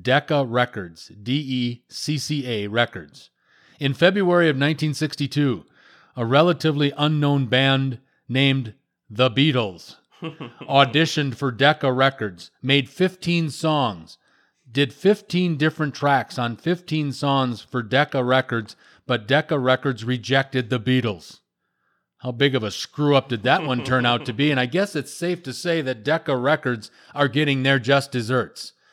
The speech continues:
Speaker 1: because they, <laughs> they made John, Paul, George, and at that time it wasn't Ringo. Ringo was
Speaker 2: Mm-hmm.
Speaker 1: not the drummer in sixty-two,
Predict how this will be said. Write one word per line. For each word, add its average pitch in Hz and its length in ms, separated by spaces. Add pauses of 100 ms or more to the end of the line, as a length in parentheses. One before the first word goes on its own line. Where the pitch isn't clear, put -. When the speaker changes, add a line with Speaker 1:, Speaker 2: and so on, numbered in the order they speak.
(300)
Speaker 1:
because 120 680 (400)
they, 135 140 (220)
<laughs> 131 200
they 147 180
made 151 380
John, 156 280
Paul, 143 280
George, 139 500
and 135 140
at 113 80
that 180 220
time 170 200
it 143 80
wasn't 160 340
Ringo. 131 560
Ringo 143 320
was 135 200
Speaker 2:
Mm-hmm. 117 80
Speaker 1:
not 143 280
the 147 80
drummer 143 420
in 113 120
sixty-two, 127 720